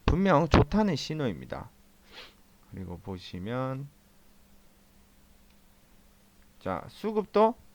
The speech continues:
뭐 위에서 뭐 팔았다지만 외국인이 그렇게 뭐 빠져나가진 않았습니다. 기관이나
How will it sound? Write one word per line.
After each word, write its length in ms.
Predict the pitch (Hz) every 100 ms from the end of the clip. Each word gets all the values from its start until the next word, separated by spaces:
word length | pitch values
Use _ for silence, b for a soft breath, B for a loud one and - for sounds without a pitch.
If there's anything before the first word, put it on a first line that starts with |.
| - - -
뭐 400 | 98 98 101 101
위에서 460 | 98 135 190 180 120
뭐 160 | 101
팔았다지만 840 | 95 - 202 220 175 101 87 85 208
외국인이 400 | 104 139 147 117
그렇게 400 | - 120 113 98 -
뭐 140 | 101
빠져나가진 680 | - 165 185 123 95 156 135
않았습니다. 480 | 107 139 - 69 50
기관이나 580 | - 95 98 92 67 117